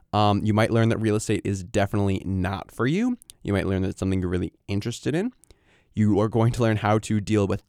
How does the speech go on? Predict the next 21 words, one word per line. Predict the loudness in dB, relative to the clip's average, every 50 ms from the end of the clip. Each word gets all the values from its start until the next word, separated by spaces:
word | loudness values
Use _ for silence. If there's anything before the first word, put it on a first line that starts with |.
| _
tenants, | -18 -10 -4 -2 0 2 2 2 0 -2 -4 -4
whether | -2 -2 0
you | 0 0
like | 2 2 0 0 -2
it | -4
or | -4 -4
not. | -2 0 0 2 0 0 -2 -4 -4
You're | -4 -4
probably | -4 -6 -2 2 4 4 4 4 2
not | 0 0 -2 -2
gonna | -4 -2
have | -2 0 0 0 -2 -4 -8 _ _ _ _ _ _ _
the | -12 -6 -2 0 2 2 0 0 -4 _ -14
best | -16 -8 _ -2 -2 -2 -2 -6 -8 -14 -18 _ -18
tenants, | -18 -10 -6 -2 0 0 0 -2 -4 -8 -12 -18 _ _ _ _ _ _
especially | -8 -2 -2 -2 0 0 0 0
on | 0 -2
a | -4
college | -6 -6 -2 0 2 2 2 0 -2 -8 -14 _
campus. | -18 -20 -10 -6 -4 -4 -2 0 0 0 0 -4 -8 -12
So | -12 -10 -6 -4 -2 0 0 0 -2